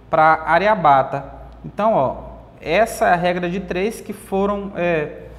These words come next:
mencionadas em textos aí antigos, né? Que foram, é, relatados aí na introdução da história da matemática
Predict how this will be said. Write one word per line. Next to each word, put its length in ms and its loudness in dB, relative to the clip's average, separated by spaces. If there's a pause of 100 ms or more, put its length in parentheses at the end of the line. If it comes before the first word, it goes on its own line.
(120)
mencionadas 960 0
em 100 -6
textos 600 -6
aí 160 -4
antigos, 580 -6
né? 240 -4 (640)
Que 160 -8
foram, 460 -4
é, 400 -2
relatados 720 2
aí 220 -4
na 100 -4
introdução 640 -4
da 100 -2
história 380 -2
da 100 0
matemática 800 -2